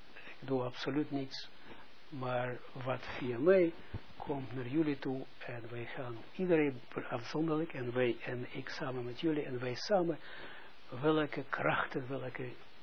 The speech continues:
enorme snelle correcties zullen wij ondergaan. Hè? Terwijl nu wij nog niets weten van die,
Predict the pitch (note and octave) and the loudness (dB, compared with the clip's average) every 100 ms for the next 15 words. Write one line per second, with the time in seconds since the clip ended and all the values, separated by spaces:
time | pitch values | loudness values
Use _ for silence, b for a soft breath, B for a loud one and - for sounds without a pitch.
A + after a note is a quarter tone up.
0 | - - - - C3+ B3+ A#3+ G3 F3 - | -10 -10 -2 0 8 12 12 10 4 0
1 | F3 F#3 E3 E3 D3+ D3+ - D#3 C3 D3 | 6 6 6 4 2 2 -2 -2 -2 -2
2 | C3+ B2+ B2 A#2+ A#2+ - - C3+ - - | 0 -2 -2 -4 -6 -6 -8 -8 -10 -10
3 | - - - - - - - - - E3+ | -10 -10 -10 -10 -10 -10 -10 -8 -4 -4
4 | - - E3 D#3+ E3+ E3 F#3+ G#3 G#3 G3 | -4 2 8 12 12 12 10 10 12 8
5 | - G#3+ G3+ F#3 F3+ E3+ E3 - D3 C3+ | 6 2 0 4 6 4 0 0 2 2
6 | C3+ B B B B B - - - B2 | -2 B B B B B -12 -12 -8 -6
7 | B2 | -4